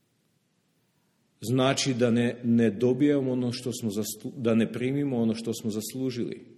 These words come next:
Zaslužili smo smrt jer smo rođeni u grehu. Ne samo da smo rođeni u grehu, nego smo živjeli u grehu.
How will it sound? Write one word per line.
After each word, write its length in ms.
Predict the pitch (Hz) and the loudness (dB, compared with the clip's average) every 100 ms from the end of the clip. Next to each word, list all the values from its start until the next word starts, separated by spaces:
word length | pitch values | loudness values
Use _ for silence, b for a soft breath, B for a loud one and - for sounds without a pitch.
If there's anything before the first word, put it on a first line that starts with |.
| _ _ _ _ _ _ _ _ _ _ _ _ _ _ _ _ _ _ _ _ _ _ _ _ _ _ _ _ _ _ _ _ _ _ _ - | _ _ _ _ _ _ _ _ _ _ _ _ _ _ _ _ _ _ _ _ _ _ _ _ _ _ _ _ _ _ _ _ _ _ _ -6
Zaslužili 680 | 120 120 - 139 143 151 156 151 | -2 0 4 4 6 6 4 2
smo 420 | 147 147 151 - - - _ _ _ _ _ - - | 0 0 -2 -10 -20 -20 _ _ _ _ _ -4 0
smrt 300 | 135 139 165 - - - _ _ _ - | 2 2 0 -8 -12 -20 _ _ _ 0
jer 240 | 107 107 107 | 2 2 2
smo 160 | 120 113 | 0 2
rođeni 420 | 113 117 117 120 | 4 2 2 2
u 80 | 117 | 2
grehu. 460 | 131 147 139 - - - - _ _ _ _ _ _ _ _ _ _ - | 2 -2 -2 -8 -18 -20 -20 _ _ _ _ _ _ _ _ _ _ 0
Ne 120 | 110 | 0
samo 280 | 113 127 123 | 2 2 2
da 100 | 120 | 0
smo 240 | 117 127 117 | 0 0 2
rođeni 320 | 131 131 135 | 4 4 4
u 60 | |
grehu, 420 | 131 139 139 139 139 | 4 4 4 2 0
nego 200 | 117 117 | 0 0
smo 220 | 135 127 | 0 2
živjeli 420 | 139 170 175 120 | 4 4 4 4
u 60 | 87 | 2
grehu. 440 | 95 85 78 | 0 -2 -4